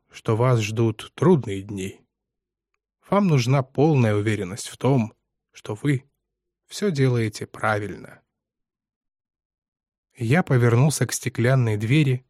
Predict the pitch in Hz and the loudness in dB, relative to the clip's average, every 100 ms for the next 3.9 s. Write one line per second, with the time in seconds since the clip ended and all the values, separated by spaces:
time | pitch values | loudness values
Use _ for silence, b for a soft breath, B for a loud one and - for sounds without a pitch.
0 | _ 120 117 117 - 113 120 - - 110 | _ -2 -2 -4 -4 -4 -4 -6 -4 -6
1 | - - - - _ _ _ _ _ _ | -6 -12 -14 -20 _ _ _ _ _ _
2 | _ _ _ 127 135 170 - 131 113 139 | _ _ _ 0 2 2 0 0 2 4
3 | 120 110 - 113 107 101 104 101 - | 4 2 0 0 0 -2 -6 -10 -16